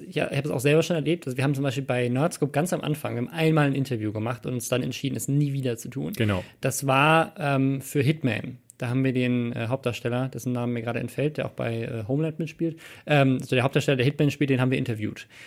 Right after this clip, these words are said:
Speaker 1: Und
Speaker 2: Friend, Rupert Friend.
Speaker 1: Super, genau, Fiend, glaub
Speaker 2: Fiend,
Speaker 1: ich, ja.
Speaker 2: so.
Speaker 1: Äh, nee, oder? Ja, keine Ahnung.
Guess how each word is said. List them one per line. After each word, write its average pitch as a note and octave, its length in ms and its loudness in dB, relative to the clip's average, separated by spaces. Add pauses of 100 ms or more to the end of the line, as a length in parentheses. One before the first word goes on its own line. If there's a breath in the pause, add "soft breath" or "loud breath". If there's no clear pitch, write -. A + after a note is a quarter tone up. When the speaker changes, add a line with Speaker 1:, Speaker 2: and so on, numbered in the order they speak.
(180 loud breath)
Speaker 1:
Und C#3 640 2 (720)
Speaker 2:
Friend, A2 540 2
Rupert G#2+ 240 0
Friend. G2 300 -2
Speaker 1:
Super, D#3+ 320 4
genau, B2+ 340 0
Fiend, - 460 0
glaub C3+ 160 0
Speaker 2:
Fiend, C#3+ 240 8
Speaker 1:
ich, A#2 120 -6
ja. C3+ 100 -2
Speaker 2:
so. G2+ 200 0 (260 loud breath)
Speaker 1:
Äh, C#3 220 0
nee, B2+ 240 -2
oder? A3+ 340 0
Ja, - 120 -2
keine - 220 -4
Ahnung. - 160 -6